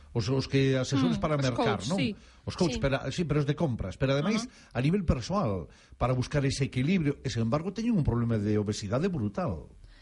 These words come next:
Speaker 3: Porque non se están todavía aplicando estas estrategias, pero é unha tendencia, o cou-, coaching nutricional, como que facemos nós, ou tamén hai unha, eh, tendencia que é mindfulness, eh, ter conciencia total, mental,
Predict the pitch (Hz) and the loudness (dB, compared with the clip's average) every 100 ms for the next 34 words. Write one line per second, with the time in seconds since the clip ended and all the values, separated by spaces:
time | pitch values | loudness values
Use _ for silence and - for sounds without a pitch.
0 | - _ - 233 247 269 285 285 247 240 | -20 _ -12 -6 -2 -2 -2 -4 -4 -2
1 | 220 208 208 208 202 208 208 202 - 202 | -2 0 -2 -2 -4 -4 -2 -2 -2 -2
2 | 190 190 175 190 190 170 - 180 180 190 | -2 -4 -2 -2 0 -2 -2 -2 0 0
3 | 214 226 226 190 185 196 185 - 170 165 | 0 0 0 0 0 0 -2 -4 -2 -2
4 | 170 170 165 165 165 165 208 208 - - | -2 0 0 0 -2 -2 -2 -2 -4 -2
5 | 214 214 214 196 196 196 214 277 285 214 | -2 -2 -2 -2 -4 -2 0 0 -2 -2
6 | 185 190 196 214 208 208 240 254 247 - | -2 -4 -4 -4 -2 0 2 0 -2 -10
7 | - - - - 208 226 208 208 233 240 | -14 -16 -12 -4 -2 -2 0 2 2 2
8 | 220 226 226 220 214 202 190 185 185 180 | 0 0 0 2 2 2 2 0 0 -2
9 | 180 185 175 - 190 220 226 226 220 214 | 0 0 0 0 0 0 0 -2 0 2
10 | 220 214 202 - 196 175 165 175 - 175 | 2 2 0 -2 0 0 0 -2 0 0
11 | 165 160 - - 214 - - 208 - 233 | -2 -4 -8 -4 -2 -2 -2 -2 0 -2
12 | 220 220 208 214 233 233 208 190 190 185 | -2 -4 -4 -2 -2 -2 0 0 0 0
13 | 233 247 | 0 0